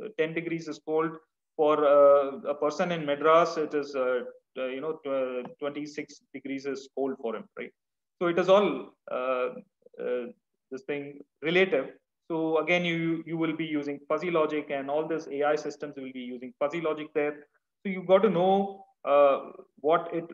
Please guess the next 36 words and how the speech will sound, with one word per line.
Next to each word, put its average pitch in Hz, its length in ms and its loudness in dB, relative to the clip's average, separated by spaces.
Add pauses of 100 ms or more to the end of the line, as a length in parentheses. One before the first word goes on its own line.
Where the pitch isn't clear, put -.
(120)
really 180 300 0
means 180 340 -2
when 165 120 0
a 165 80 -4
patient 165 500 -8
tells 147 220 -4
you 196 100 -4
something 175 560 -4
or 139 480 2
the 127 80 -8
user 135 340 -4
is - 100 -10
telling 147 280 -6
you 170 100 -4
something. 160 480 -8 (340)
You 151 80 -6
will 151 100 2
have 147 200 2
to 175 80 0
relate 156 480 -2
it 170 300 -4
to 151 80 -8
that 143 240 2
extent. 160 400 -10 (100)
Again, 151 300 -4
machines 160 440 -8
do 170 240 -4
that 160 220 0
better. 175 420 0 (400)
But 175 140 2
then 220 400 2
as 196 280 6
a 202 80 4
human, 196 520 -2 (460)
interface, 165 580 0 (360)
uh, 143 180 6